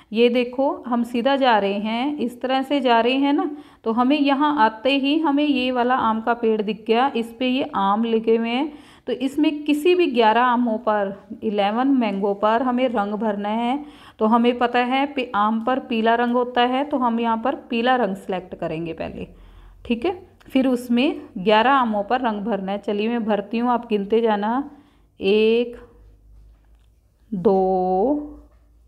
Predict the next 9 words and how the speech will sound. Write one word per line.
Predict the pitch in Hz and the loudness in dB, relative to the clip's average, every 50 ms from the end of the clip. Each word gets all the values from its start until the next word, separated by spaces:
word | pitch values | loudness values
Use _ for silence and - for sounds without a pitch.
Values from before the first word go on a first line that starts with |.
| _ _ _ _ _ _ _ _ _ _ _ _ _ _ _ - - | _ _ _ _ _ _ _ _ _ _ _ _ _ _ _ -8 -2
तीन, | - 226 214 214 214 208 202 202 202 196 196 202 214 254 294 294 - - - - _ _ _ _ _ - - - - - - - - - - - - - - - - - - - - - - - - - - - - | 0 2 2 2 0 0 -2 -2 -4 -4 -4 -2 -2 -2 -2 -4 -6 -10 -16 -20 _ _ _ _ _ -20 -20 -20 -20 -20 -20 -20 -20 -20 -20 -20 -20 -20 -20 -20 -20 -20 -20 -20 -20 -20 -20 -20 -20 -20 -20 -10 -2
चार, | - 220 208 196 196 185 175 170 180 - 202 233 - - - - _ _ _ _ _ _ _ _ _ _ _ _ _ _ _ _ _ _ _ _ _ _ _ _ _ | 0 2 2 2 2 0 0 -2 -2 -4 -4 -6 -6 -10 -14 -20 _ _ _ _ _ _ _ _ _ _ _ _ _ _ _ _ _ _ _ _ _ _ _ _ _
पाँच, | - 208 202 196 190 180 190 196 214 262 294 294 294 - - - _ _ _ _ _ _ _ - | -2 -2 0 0 -2 -2 -2 -2 0 0 -2 -2 -4 -10 -16 -20 _ _ _ _ _ _ _ -8
आपने | 185 185 185 220 214 214 | -6 -4 -2 -2 -2 -2
अच्छे | 208 208 - 240 226 | -4 -4 -4 -4 -4
से | 226 233 | -2 0
भरना | 240 277 233 226 220 | 0 0 0 0 0
है, | 240 285 285 - - - | 0 -2 -4 -6 -10 -18
छः, | - - - 226 202 196 196 196 202 196 214 240 302 320 | -20 -6 -2 -2 0 0 0 0 0 0 0 0 -2 -4